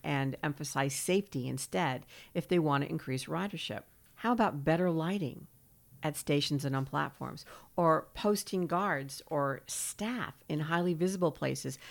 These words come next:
and training them to deal with harassment situations so that women feel protected while they're waiting for transit?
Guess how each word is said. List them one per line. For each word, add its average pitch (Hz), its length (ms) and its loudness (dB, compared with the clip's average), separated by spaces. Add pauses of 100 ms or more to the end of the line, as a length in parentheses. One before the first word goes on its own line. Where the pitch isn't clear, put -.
(140)
and 202 160 2
training 233 440 4
them 135 180 2
to 139 100 -8
deal 156 280 2
with 147 100 0
harassment 165 520 -2
situations 143 680 -4
so 147 120 -2
that 147 160 -2
women 180 240 2 (240)
feel 254 240 8
protected 214 720 0
while 175 340 4
they're 180 160 4
waiting 143 440 2
for - 200 -6
transit? 240 560 -2